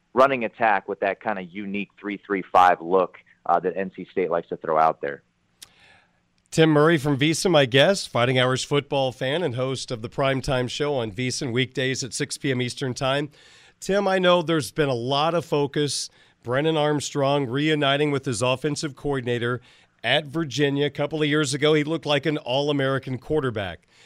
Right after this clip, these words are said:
Speaker 2: He has dipped since then. Now they're back together at N C State. I'm not sure if you caught much of the uconn game, but they were around, a, I think, a thirteen, fourteen point favorite going to uconn, and I wasn't overly impressed. They won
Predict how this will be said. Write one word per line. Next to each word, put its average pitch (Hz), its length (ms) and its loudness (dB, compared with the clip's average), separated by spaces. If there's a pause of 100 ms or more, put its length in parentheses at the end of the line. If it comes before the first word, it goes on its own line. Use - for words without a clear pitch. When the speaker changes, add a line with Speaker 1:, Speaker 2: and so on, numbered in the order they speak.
(160)
Speaker 2:
He 139 200 0
has 135 260 0
dipped 139 560 0
since - 560 0
then. 107 320 -2
Now 131 220 0
they're 165 140 0
back 156 260 0
together 143 500 2 (260)
at 139 160 0
N 147 140 2
C 139 220 -4
State. 127 420 -2 (140)
I'm 151 220 -2
not 156 220 -2
sure 147 280 -2
if 127 100 -6
you 147 100 -2
caught 135 260 -2
much 131 280 -2
of 117 100 -8
the 120 220 -4
uconn 117 420 -4
game, 110 360 -2 (360)
but - 180 -10
they 175 120 -4
were 190 180 -2
around, 151 320 4
a, 123 280 2
I 123 100 -8
think, 143 220 -4
a 117 60 -4
thirteen, 151 540 0
fourteen 143 440 0
point 135 260 -2
favorite 147 320 2
going 131 220 0
to 113 60 -6
uconn, 135 600 2 (440)
and 185 300 0
I 196 140 2
wasn't 226 460 2
overly 185 420 0
impressed. 156 580 0
They 160 140 0
won 156 380 4